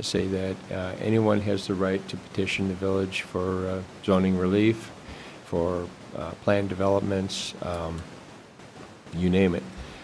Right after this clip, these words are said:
Um, the, the mistake many people often make is that there's a presumption that because it makes it into the hearing process that, um, that, that there's an automatic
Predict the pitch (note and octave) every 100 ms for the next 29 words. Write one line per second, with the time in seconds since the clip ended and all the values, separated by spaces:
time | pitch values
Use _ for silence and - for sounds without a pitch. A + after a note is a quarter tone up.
0 | - F2 F#2 F2 F2 - - - - -
1 | - - - - - - - - - A2
2 | G2 F2+ F#2 - F#2+ F2+ F#2 - A2+ G#2
3 | G#2+ G#2 G2+ A2 - G2 A2 C3 C#3 F2+
4 | F2 F2+ F2+ - F#2+ - G2+ F#2 F2+ G2+
5 | G2 G2 F2+ - F#2 A2 B2 - F#2 F2+
6 | F#2 F2+ F2+ - F#2+ - F#2+ F2+ F#2 F2+
7 | F#2 - F#2 F#2 F#2+ F2+ F2 A2 G2 F#2
8 | F#2+ F#2 F#2 - F2 - - F2+ F2 F2
9 | - - - - - D#2+ E2+ E2+ E2+ E2+
10 | - F#2 F2 - - F2+ F2 - G#2 G2
11 | F#2 F#2 G#2+ A#2 G#2+ G2 F#2 F#2